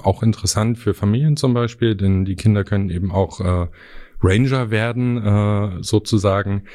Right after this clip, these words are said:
kriegen dort eine, äh, kleine Kinder-Ranger-Ausbildung, erkunden die Natur. Ich kann aber genauso gut auch, ähm,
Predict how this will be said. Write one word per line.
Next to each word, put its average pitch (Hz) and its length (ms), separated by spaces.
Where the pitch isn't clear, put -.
kriegen 101 260
dort 95 160
eine, 95 520
äh, 92 40
kleine 95 460
Kinder-Ranger-Ausbildung, 107 1600
erkunden 98 520
die 92 100
Natur. 101 680
Ich 92 140
kann 104 220
aber 98 180
genauso 92 380
gut 101 260
auch, 98 300
ähm, 92 460